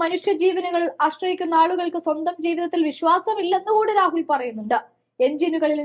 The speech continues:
ടോയ്ലറ്റുകളില്ല, എത്ര മണിക്കൂർ ജോലി ചെയ്യണമെന്നോ ലീവുകൾ എങ്ങനെയെന്നോ അറിയില്ല. ഇവർ മാനസികമായും ശാരീരികമായും തകർന്നിരിക്കുകയാണ്. രാഹുൽ കൂട്ടിച്ചേർത്താണിത്. ഇത്തരം ഘട്ടങ്ങളിൽ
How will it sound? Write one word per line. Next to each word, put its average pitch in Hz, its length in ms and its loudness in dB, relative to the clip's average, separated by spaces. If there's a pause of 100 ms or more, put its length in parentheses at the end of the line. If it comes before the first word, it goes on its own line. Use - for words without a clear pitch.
(140)
ടോയ്ലറ്റുകളില്ല, 254 800 0 (460)
എത്ര 254 200 -4 (120)
മണിക്കൂർ 330 440 -2
ജോലി 277 300 -2
ചെയ്യണമെന്നോ 285 520 -6 (420)
ലീവുകൾ 339 360 2 (320)
എങ്ങനെയെന്നോ 277 520 -4 (220)
അറിയില്ല. 220 300 -4 (560)
ഇവർ 262 220 0
മാനസികമായും 277 800 -2
ശാരീരികമായും 262 720 -2 (140)
തകർന്നിരിക്കുകയാണ്. 208 880 -6 (460)
രാഹുൽ 262 340 0
കൂട്ടിച്ചേർത്താണിത്. 220 840 -6 (420)
ഇത്തരം 392 360 0
ഘട്ടങ്ങളിൽ 370 400 0